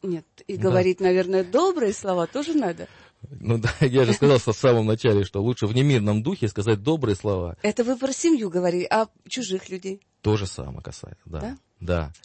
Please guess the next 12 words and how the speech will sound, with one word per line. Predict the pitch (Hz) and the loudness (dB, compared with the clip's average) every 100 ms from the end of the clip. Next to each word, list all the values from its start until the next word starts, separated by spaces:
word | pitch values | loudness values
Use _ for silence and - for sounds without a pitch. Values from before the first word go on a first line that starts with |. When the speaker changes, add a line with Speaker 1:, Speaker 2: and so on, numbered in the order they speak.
| - | -4
Speaker 2:
В | 98 | 0
Speaker 1:
Господи, | 120 | 2
Speaker 2:
немирном | 135 117 101 | 2 2 2
Speaker 1:
а | |
Speaker 2:
духе. | 104 185 214 | 2 0 0
Speaker 1:
вдруг | 254 233 | -2 0
они | 226 220 | 2 2
истолкуют | 220 - 220 220 214 180 | 0 0 -2 0 -4 0
не | 185 | -2
так, | 175 175 | 0 -2
скажут: | - 175 | -2 -6
«Вот, | 208 330 | -2 -4